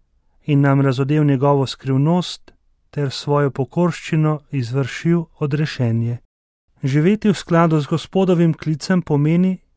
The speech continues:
soočiti vsako nevarnost in celo preganjanje z modrostjo in preprostostjo, saj učenec ni nad učiteljem in služabnik ne nad svojim gospodarjem. Ko učenci postanejo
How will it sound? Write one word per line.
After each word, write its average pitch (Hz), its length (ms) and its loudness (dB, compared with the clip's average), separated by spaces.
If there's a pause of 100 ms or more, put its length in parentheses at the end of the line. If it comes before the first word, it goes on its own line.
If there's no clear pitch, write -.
soočiti 170 680 0
vsako 151 480 -2
nevarnost 135 760 0
in 147 140 0
celo 160 340 2
preganjanje 160 960 2
z 139 120 -8
modrostjo 170 840 0
in 165 180 0
preprostostjo, 139 1000 -6 (440)
saj 156 260 0
učenec 170 680 0
ni 190 160 4
nad 175 240 4
učiteljem 170 760 0
in 156 180 2
služabnik 156 720 0
ne 170 180 2
nad 170 160 2
svojim 151 340 -2
gospodarjem. 123 840 -4 (400)
Ko 160 140 -2
učenci 190 720 4 (160)
postanejo 156 680 2